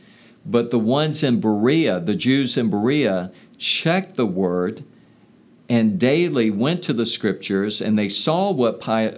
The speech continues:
Paul and Silas was saying was true, and it says they were more noble than those in Thessalonica.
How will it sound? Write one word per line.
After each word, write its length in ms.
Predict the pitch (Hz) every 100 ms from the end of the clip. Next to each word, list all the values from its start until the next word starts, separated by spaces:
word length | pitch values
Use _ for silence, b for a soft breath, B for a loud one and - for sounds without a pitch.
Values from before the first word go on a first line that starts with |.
| -
Paul 320 | - 123 117
and 100 | 98
Silas 560 | - 113 110 104 98 -
was 160 | 101
saying 360 | - 107 104 95
was 160 | 92
true, 400 | - 156 151 113 B B B
and 160 | 113
it 120 | 117 110
says 760 | - - 185 180 123 123 - B B
they 300 | - 120 160
were 220 | 151 143
more 360 | 127 131 151 139
noble 920 | 117 120 151 190 180 120 101 104 110 - B B
than 300 | 110 117 117
those 380 | 117 117 113 -
in 160 | 110
Thessalonica. 840 | 101 98 95 92 87 85 90 -